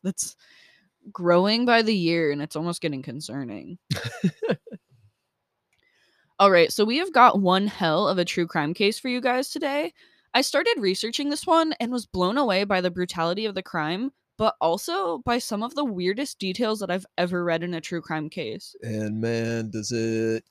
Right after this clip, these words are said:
Speaker 2: get painful.
Speaker 1: Today, we're going to be telling you about Deva Cross, a man who almost completely annihilated his family, except for one daughter, who lived a night of terror caused by his actions. This episode has a trigger warning for domestic abuse,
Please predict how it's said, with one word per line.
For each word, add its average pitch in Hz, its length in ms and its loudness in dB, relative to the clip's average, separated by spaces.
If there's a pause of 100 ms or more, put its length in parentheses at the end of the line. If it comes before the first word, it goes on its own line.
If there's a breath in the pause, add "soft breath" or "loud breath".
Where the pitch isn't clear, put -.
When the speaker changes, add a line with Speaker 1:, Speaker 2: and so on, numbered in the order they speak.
Speaker 2:
get 104 400 -2 (160)
painful. 90 800 -8 (760)
Speaker 1:
Today, 226 440 4
we're 302 180 0
going 240 260 4
to 330 60 -2
be 359 100 0
telling 196 280 -2
you 208 160 0
about 165 320 0
Deva 175 300 -2
Cross, 156 500 -6 (380)
a 214 60 4
man 208 260 2
who 311 140 0
almost 220 320 -2
completely 226 500 -2
annihilated 190 600 0
his 202 180 -4
family, 165 600 -6
except 196 320 -4
for 254 120 -4
one 214 280 -2
daughter, 165 560 -4
who 220 160 -4
lived 202 320 0
a 320 80 2
night 180 240 0
of 185 100 -6
terror 180 420 0
caused 175 400 -2
by 160 140 0
his 160 160 -8
actions. 139 560 -8 (460 soft breath)
This 269 160 4
episode 311 380 -2
has 320 140 0
a 339 60 -2
trigger 202 320 -2
warning 226 380 -2
for 190 140 -2
domestic 175 480 -4
abuse, 170 500 -2